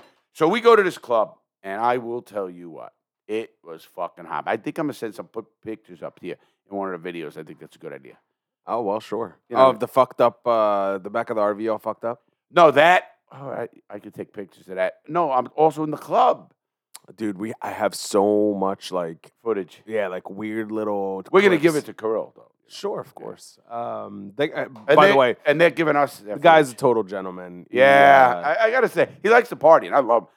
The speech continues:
Speaker 1: the way he is with the dildo in the fucking R V.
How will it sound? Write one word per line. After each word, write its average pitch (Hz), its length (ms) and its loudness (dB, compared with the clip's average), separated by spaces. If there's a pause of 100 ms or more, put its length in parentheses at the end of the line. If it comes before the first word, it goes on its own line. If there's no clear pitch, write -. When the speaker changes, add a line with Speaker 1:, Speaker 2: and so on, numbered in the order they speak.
(260)
Speaker 1:
the 170 60 -2
way 277 180 8
he 208 240 2
is 143 240 2 (240)
with 135 140 -10
the 104 100 -12
dildo 113 440 -4
in 110 80 -8
the 110 60 -8
fucking 101 320 -4
R 98 160 -6
V. 95 220 -12